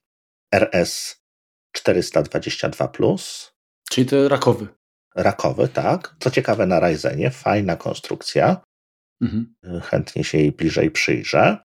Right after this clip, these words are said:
Speaker 1: I pojawił się już też bliżej, bliżej, bo to Synology zapowiada-, zapowiadało, ale pojawiły się już jakieś większe przecieki na temat D V A szesnaście dwadzieścia dwa, czyli to jest ten, ten do N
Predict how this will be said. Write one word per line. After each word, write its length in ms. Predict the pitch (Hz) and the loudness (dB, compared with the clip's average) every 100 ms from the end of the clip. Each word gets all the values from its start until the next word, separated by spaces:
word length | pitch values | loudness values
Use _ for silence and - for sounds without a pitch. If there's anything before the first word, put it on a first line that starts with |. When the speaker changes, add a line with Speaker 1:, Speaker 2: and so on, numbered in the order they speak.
| _ _ _ _ _ | _ _ _ _ _
Speaker 1:
I 120 | 185 | 2
pojawił 500 | 202 165 156 143 143 | 4 2 2 2 0
się 160 | 131 - | -2 0
już 120 | 127 | 0
też 160 | 135 101 | 0 -2
bliżej, 500 | 95 104 147 123 107 | 0 0 2 2 2
bliżej, 320 | 113 110 110 | 2 2 0
bo 100 | - | 0
to 100 | - | -4
Synology 400 | - 95 95 90 | -6 -2 -2 -2
zapowiada-, 600 | 85 - 85 80 82 78 - | -4 -4 -4 0 2 2 2
zapowiadało, 720 | - - 87 78 87 90 95 _ _ _ | -4 -2 -2 4 4 4 2 _ _ _
ale 160 | 92 92 | 0 2
pojawiły 400 | 92 85 95 87 | 2 2 4 4
się 140 | 90 | 2
już 140 | - | 2
jakieś 420 | - - 82 - - _ _ _ _ _ - | 2 0 -2 -2 -12 _ _ _ _ _ 0
większe 340 | 98 87 - | 2 2 0
przecieki 640 | - - - 85 - 104 - - _ | 0 -2 -2 -2 0 -2 -2 -20 _
na 240 | - 90 85 | -4 0 0
temat 460 | - 76 76 - - 87 | 0 2 0 -2 -4 -4
D 220 | 80 104 | 0 -2
V 260 | 92 - - | 0 0 -2
A 100 | 85 | -2
szesnaście 760 | - - - - - - - - | 0 -2 -2 -4 -2 -2 -4 -4
dwadzieścia 420 | - 82 80 - | -2 0 0 -2
dwa, 340 | 76 98 104 _ _ _ _ | 0 0 0 _ _ _ _
czyli 320 | - 107 95 | 0 0 0
to 120 | - | 2
jest 180 | 78 - | 2 2
ten, 380 | 80 76 71 - | -4 -4 -4 -4
ten 220 | - 80 | -4 -4
do 320 | 69 71 78 - _ _ _ _ | 0 0 0 -4 _ _ _ _
N 120 | - | -4